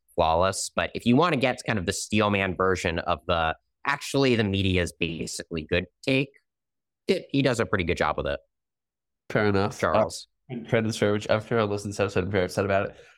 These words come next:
Speaker 2: Yeah, my recommendation is a little bit related and also a little bit unrelated. I'm just finishing, I don't think I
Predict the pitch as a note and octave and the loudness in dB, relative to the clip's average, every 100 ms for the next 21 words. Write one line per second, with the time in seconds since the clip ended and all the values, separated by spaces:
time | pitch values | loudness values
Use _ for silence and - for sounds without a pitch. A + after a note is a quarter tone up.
0 | - - _ D3 D#3+ F3 B2+ - C3 C#3 | -20 -20 _ 4 6 6 4 2 0 2
1 | D3 C#3+ B2+ B2 B2 A2+ A2 A#2+ B2+ A2+ | 2 2 0 0 -2 -6 -2 0 0 0
2 | G#2+ A2+ G#2 G#2 F#2+ G2+ G#2 A2+ G#2 G#2 | 0 2 4 4 2 0 -2 -4 -4 0
3 | D#3+ C#3+ C#3 A#2+ A2 G2 G#2+ C3 C3 - | 2 4 4 2 0 -2 -2 -6 -6 -4
4 | A#2 A2+ - G#2 - C4+ A#2 F#2 | -2 -2 -2 -2 -2 -6 -4 -2